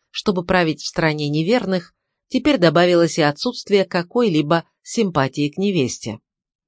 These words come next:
Народ Лондона встретил его без восторга, а про испанских рыцарей, сопровождавших принца, говорили, что у них оливковые лица и они пахнут чесноком. Свадьба состоялась пятью днями позже в Винчестерском соборе и прошла с соблюдением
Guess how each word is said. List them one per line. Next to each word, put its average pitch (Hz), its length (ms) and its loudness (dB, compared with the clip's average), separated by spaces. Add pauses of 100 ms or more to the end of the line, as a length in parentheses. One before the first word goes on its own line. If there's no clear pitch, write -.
(180)
Народ 160 420 2
Лондона 151 560 0 (180)
встретил 262 480 -2
его 190 320 0
без 156 300 0
восторга, 151 680 0 (400)
а 147 140 -2
про 156 180 0
испанских 147 560 -4
рыцарей, 226 400 -2
сопровождавших 156 840 -4
принца, 226 320 -6
говорили, 170 640 0 (220)
что - 260 2
у 247 60 0
них 254 320 -6 (160)
оливковые 160 680 0
лица 202 460 -2 (280)
и 233 80 0
они 247 260 2
пахнут 151 580 -2
чесноком. 165 840 -4 (1000)
Свадьба 214 480 2
состоялась 175 720 0
пятью 208 400 -2
днями 156 380 2
позже 185 500 0
в 156 40 -14
Винчестерском 208 880 -2
соборе 170 580 0
и - 200 -6
прошла 247 420 0
с 254 80 -8
соблюдением 175 920 0